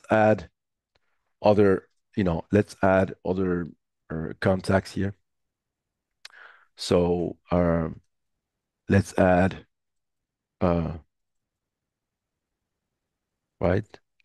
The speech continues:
Uh, just for the demo. So Scott Kane, um, let's put her, let's put the category and, uh, and the title.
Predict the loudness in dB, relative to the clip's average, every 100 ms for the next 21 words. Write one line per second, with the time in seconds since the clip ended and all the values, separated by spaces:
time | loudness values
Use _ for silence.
0 | _ _ _ _ _ -2 -2 -2 -4 -4
1 | -6 -4 -4 -4 -6 -8 -12 -10 -10 -8
2 | -6 -6 -2 0 0 -2 -6 -10 _ _
3 | _ _ _ _ _ _ _ _ _ _
4 | -2 0 0 -2 -6 -12 _ _ _ _
5 | _ _ _ _ _ _ _ _ _ _
6 | -4 -2 -2 -4 -2 0 0 -2 -4 _
7 | _ _ _ _ _ _ _ _ _ _
8 | _ _ _ _ _ _ -4 -2 -2 -6
9 | -4 0 0 0 -6 -4 -4 -6 -8 -14
10 | _ _ _ -2 0 0 0 0 0 -4
11 | -8 -14 _ _ _ _ _ _ _ _
12 | _ _ _ _ -6 -6 -4 -4 -2 -2
13 | -4